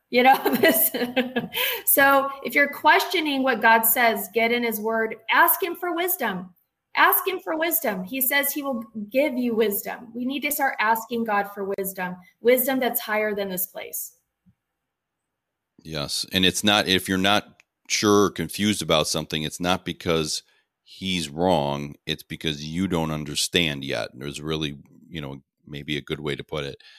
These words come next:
Speaker 2: Uh, so, so Brandy, where can people connect with you?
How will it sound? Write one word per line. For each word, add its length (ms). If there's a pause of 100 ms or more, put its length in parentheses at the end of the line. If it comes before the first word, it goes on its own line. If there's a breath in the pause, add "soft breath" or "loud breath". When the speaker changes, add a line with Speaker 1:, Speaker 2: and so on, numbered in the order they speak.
(220 loud breath)
Speaker 2:
Uh, 160
so, 380
so 200
Brandy, 400
where 280
can 220
people 480
connect 400
with 200
you? 460